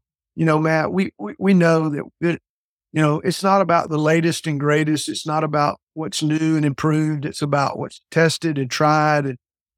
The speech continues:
and what's proven. And if you just do it the way Jesus did,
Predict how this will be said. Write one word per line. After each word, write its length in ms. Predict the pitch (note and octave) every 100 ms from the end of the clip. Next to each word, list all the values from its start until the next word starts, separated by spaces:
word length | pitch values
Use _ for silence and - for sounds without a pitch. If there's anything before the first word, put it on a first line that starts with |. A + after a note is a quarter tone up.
| _
and 260 | C#3 C3+ C#3+
what's 220 | F#3+ -
proven. 680 | - E3 E3+ D#3+ D#3+ D3+ D3+
And 240 | - C#3 C#3
if 120 | C3
you 80 | E3+
just 220 | E3+ C#3+
do 160 | E3 E3+
it 60 |
the 80 | E3
way 140 | D3+ D3
Jesus 640 | B2 - D#3 E3+ E3+ -
did, 380 | F3+ F3+ E3+